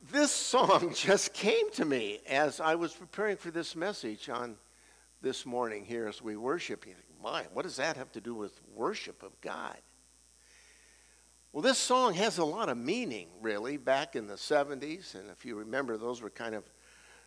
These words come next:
times of, uh, chaos as well in our country. When, when hasn't there been a time of chaos? But this song also was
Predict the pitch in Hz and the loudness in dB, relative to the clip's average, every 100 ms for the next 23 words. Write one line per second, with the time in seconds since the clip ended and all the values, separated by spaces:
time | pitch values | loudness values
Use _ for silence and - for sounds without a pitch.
0 | - - 135 127 123 107 113 107 104 107 | -10 -2 0 2 0 -2 -4 -4 -2 0
1 | 107 104 - 127 120 117 113 120 104 107 | 0 -4 -2 0 2 0 -2 -6 -8 -2
2 | 113 117 135 110 117 107 - 127 117 135 | 0 2 0 -4 -6 -6 -6 -6 -6 -8
3 | 127 120 127 123 139 156 135 104 135 113 | -6 -4 -6 0 4 4 2 0 0 0
4 | 104 113 101 120 110 107 110 120 - 113 | -4 -4 -2 -2 -2 -8 -12 -10 -4 -4
5 | 113 117 110 - - - - 107 98 - | -4 -6 -12 -20 -20 -20 -12 -10 -8 -4
6 | 107 101 98 104 - - - - - - | -4 -4 -8 -12 -18 -20 -20 -20 -20 -20
7 | - - - - - - - - - - | -20 -20 -20 -20 -20 -20 -20 -20 -20 -20
8 | - - - - 381 254 - 233 214 175 | -20 -16 -6 2 4 4 8 10 10 10
9 | - 196 254 - 190 151 147 160 160 160 | 8 8 8 8 8 10 8 6 6 6
10 | 147 - | 6 0